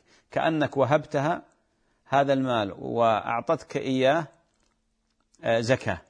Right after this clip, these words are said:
يعني تكون أنت وكيل عنه. لكن هذا في حال وصلت الوالدة إلى ط-، يعني وصلت مع الوالدة إلى طريق مسدود، يعني مثلا متصلبة في رأيها، وهذا غلط، هذا غلط. ولذلك الله عز وجل قال: "والذين يكنزون الذهب والفضة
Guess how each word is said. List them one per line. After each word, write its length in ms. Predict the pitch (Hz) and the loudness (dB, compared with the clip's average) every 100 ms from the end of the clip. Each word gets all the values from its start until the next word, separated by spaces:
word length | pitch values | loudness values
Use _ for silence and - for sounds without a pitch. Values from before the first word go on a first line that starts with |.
| _ _ _ | _ _ _
يعني 160 | - 98 | -10 -8
تكون 300 | 131 123 139 | -6 -4 -4
أنت 200 | 135 123 | -4 -2
وكيل 320 | 120 - 107 | -4 -2 -2
عنه. 240 | 92 90 82 | -2 -6 -12
لكن 540 | - 98 123 139 - 92 | -6 0 2 0 -4 -6
هذا 340 | 113 135 123 | -2 0 0
في 180 | 113 120 | -4 -6
حال 420 | - 143 165 185 - _ _ _ _ _ _ | -4 0 0 -2 -10 _ _ _ _ _ _
وصلت 540 | 110 143 156 147 139 - | -4 -2 0 -2 -2 -2
الوالدة 420 | 127 151 160 139 | 0 0 0 -2
إلى 420 | - 131 143 156 - | -4 -2 -2 -2 -4
ط-، 120 | 139 - | -8 -4
يعني 400 | 110 107 120 - 101 | -4 -2 -4 -8 -6
وصلت 420 | 135 117 165 117 | -4 0 0 2
مع 200 | 127 113 | 0 0
الوالدة 420 | 120 131 143 123 | 0 2 2 2
إلى 140 | 117 120 | 0 0
طريق 320 | 131 139 - | -2 -4 -4
مسدود، 420 | 113 - 101 - | -8 -8 -10 -6
يعني 240 | 90 95 104 | -6 -6 -6
مثلا 600 | 120 120 120 135 127 - | -6 -4 -2 -2 -2 -10
متصلبة 920 | - 131 - 120 123 - 180 147 123 104 | -12 -12 -10 -8 -6 0 2 2 2 0
في 160 | 117 | 0
رأيها، 400 | 113 98 98 87 - _ _ _ _ | 0 0 -4 -10 -20 _ _ _ _
وهذا 240 | 104 113 120 | -6 0 2
غلط، 420 | 139 170 - - _ _ _ _ _ - | 4 4 2 -6 _ _ _ _ _ -16
هذا 180 | 85 | -12
غلط. 420 | 98 156 120 - - _ _ _ | -4 -2 -2 -4 -20 _ _ _
ولذلك 440 | 104 107 135 120 | -8 -2 -2 -2
الله 160 | 120 117 | -4 -2
عز 180 | 117 117 | -2 -2
وجل 240 | 117 123 | -2 -4
قال: 320 | 110 117 110 | -2 0 0
"والذين 480 | 123 120 113 127 123 | -2 -4 -2 0 -2
يكنزون 580 | 117 110 113 120 131 120 | -2 -4 -4 -4 -2 0
الذهب 460 | 110 113 127 110 107 | -2 -2 -2 -2 -2
والفضة 720 | 110 107 135 127 117 - | -2 0 -2 0 -4 -4